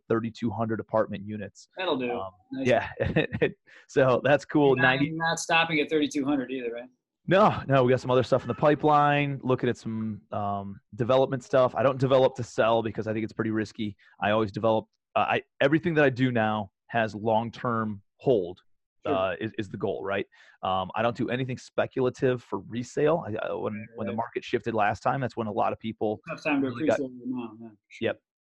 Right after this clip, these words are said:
Speaker 1: So I just buy for cash flow. So I'll, I'll buy and renovate an existing apartment building and then put better management in place and, um, you know,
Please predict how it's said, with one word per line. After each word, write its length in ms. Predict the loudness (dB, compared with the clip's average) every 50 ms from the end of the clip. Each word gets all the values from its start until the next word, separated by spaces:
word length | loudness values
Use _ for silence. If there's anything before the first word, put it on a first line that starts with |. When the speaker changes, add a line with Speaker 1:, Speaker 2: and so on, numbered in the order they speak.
| _
Speaker 1:
So 160 | -12 -8 -6 -2
I 160 | 0 0 0
just 140 | 0 0 0
buy 140 | 2 2 2
for 120 | 0 -2
cash 320 | -2 0 0 0 -2 -4 -6
flow. 220 | -6 -6 -8 -8 -12 _ _ _ -20 _ _
So 240 | -2 0 0 0 2 2
I'll, 260 | 4 4 2 2 0 2
I'll 260 | 2 2 2 0 -6 -12 -10 -4
buy 240 | 0 0 2 2 0
and 280 | 0 -2 -6 -8 -4 -2
renovate 460 | 0 0 2 2 2 2 2 0 -2 _ _ _ -12
an 60 | -10
existing 360 | -8 -6 -6 -6 -4 -4 -6
apartment 360 | -4 -2 0 0 0 -2 0
building 380 | 0 0 2 2 0 -2 -4 -8 -12 _ _ _ _ _ -6
and 160 | -4 -4 -2
then 260 | -2 -2 -4 -4 -8 -4
put 260 | -2 -2 -2 -2 -2 -4
better 240 | -6 -4 -4 -6
management 440 | -4 -2 0 0 0 -2 -6 -8 -10
in 60 | -10
place 520 | -6 -2 0 2 2 2 0 -2 -4 -6 -12
and, 160 | -14 -16 -16 _ _ _ _ _ _ -4
um, 420 | -2 -2 -2 -2 -4 -6 -10 -16 _
you 80 | -10 -8
know, 100 | -8